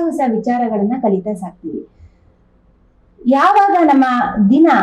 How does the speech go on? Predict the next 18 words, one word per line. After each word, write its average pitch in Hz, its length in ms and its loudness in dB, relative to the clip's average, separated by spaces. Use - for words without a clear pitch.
ಒಂದು 233 180 2
ಸಕಾರಾತ್ಮಕ 262 760 -2
ಭಾವನೆಯ 233 540 0
ಜೊತೆಗೆ 226 320 -2
ಆರಂಭ 233 380 0
ಆಗುತ್ತೋ 196 320 -2
ನಮ್ಮ 311 180 2
ಇಡೀ 311 320 2
ದಿನ 277 100 0
ಚೆನ್ನಾಗಿರುತ್ತೆ. 190 600 -2
ಹಾಗೇನೆ 240 840 -2
ನಮ್ಮ 262 200 2
ಸಂಬಂಧಗಳಲ್ಲಿ 240 1500 0
ಒಂದು 220 240 -2
ಉತ್ತಮೀಕರಣ 269 580 -2
ಕಂಡುಬರುತ್ತೆ. 180 480 -4
ಹಾಗಾಗಿ 262 300 2
ಮನೆಯ 240 340 2